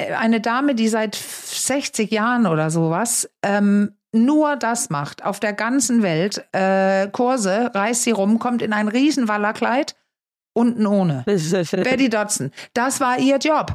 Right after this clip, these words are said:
Speaker 1: Frauen beizubringen. Und da hab, kenne ich auch Journalistinnen, die gesagt haben, „Ja, ich komme hin und ich berichte drüber, aber ich mache definitiv nicht mit.“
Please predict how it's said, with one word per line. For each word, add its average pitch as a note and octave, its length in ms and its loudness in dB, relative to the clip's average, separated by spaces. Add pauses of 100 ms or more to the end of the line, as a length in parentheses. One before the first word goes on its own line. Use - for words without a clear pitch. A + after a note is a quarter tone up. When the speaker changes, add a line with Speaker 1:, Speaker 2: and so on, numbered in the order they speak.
(140)
Speaker 1:
Frauen C4 520 0
beizubringen. A3+ 720 0
Und A3+ 100 0
da G#3 100 0
hab, A#3 260 -2
kenne C#4 240 0
ich C#4+ 140 0
auch C4 120 2
Journalistinnen, A3 680 2
die G3 140 2
gesagt G#3 400 0
haben, F#3 240 -2
„Ja, A#3 180 2
ich A3+ 120 -2
komme A3+ 240 2
hin C#4 200 2
und D4 100 0
ich B3 120 0
berichte B3 380 -2
drüber, F#3 280 0
aber G3 140 0
ich G3+ 140 -2
mache F#3 240 0
definitiv F#3 720 0
nicht D#3 260 0
mit.“ G#3+ 480 0